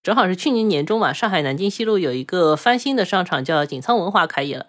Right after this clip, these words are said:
这个商场面积不大，主力店呢就留给了四家你说的这种品牌啊，一个是梅斯马吉拉，一个是 Mari，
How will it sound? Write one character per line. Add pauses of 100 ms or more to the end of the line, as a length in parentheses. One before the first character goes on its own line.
这
个
商
场
面
积
不
大， (300)
主
力
店
呢
就
留
给
了
四
家
你
说
的
这
种
品
牌
啊，
一
个
是
梅
斯
马
吉
拉，
一
个
是
Mari，